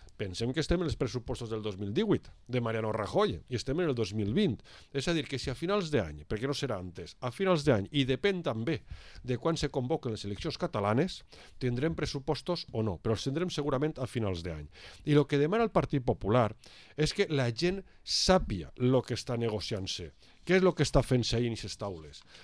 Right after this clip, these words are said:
Perquè és que si algo característica, eh, caracteritza a Pedro Sánchez és la mentira, és la mentira en persona,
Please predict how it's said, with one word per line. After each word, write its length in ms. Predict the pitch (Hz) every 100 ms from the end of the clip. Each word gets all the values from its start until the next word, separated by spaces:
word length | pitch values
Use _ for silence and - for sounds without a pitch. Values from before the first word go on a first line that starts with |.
| - -
Perquè 380 | 139 123 - 147
és 140 | -
que 200 | - 190 139
si 260 | - 139 -
algo 300 | 151 170 175
característica, 760 | 170 165 - 165 - 143 117 -
eh, 240 | 127 120 117
caracteritza 520 | 123 123 135 147 117
a 60 |
Pedro 160 | 135 143
Sánchez 340 | 131 143 156 -
és 180 | 143 - 139
la 260 | 123 110
mentira, 600 | 107 95 90 170 113 - -
és 100 | 139
la 80 | 160
mentira 460 | 147 131 165 170 -
en 240 | 131 117
persona, 800 | - 117 104 - - 180 110 73